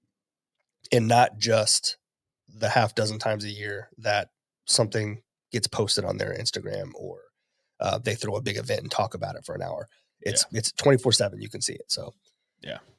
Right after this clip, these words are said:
Speaker 1: seems like it's a dying breed in terms of organizations. <clears throat>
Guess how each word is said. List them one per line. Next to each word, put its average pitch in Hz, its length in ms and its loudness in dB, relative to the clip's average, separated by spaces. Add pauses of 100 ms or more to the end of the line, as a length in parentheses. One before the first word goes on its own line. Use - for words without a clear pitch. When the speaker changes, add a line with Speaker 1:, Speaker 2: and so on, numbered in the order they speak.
(880)
Speaker 1:
seems 151 260 8
like 135 120 8
it's 123 120 2
a 117 40 2
dying 113 300 6
breed 113 240 0
in 110 80 -8
terms 113 240 2
of 113 360 -4
organizations. 113 800 0
<clears throat> - 60 0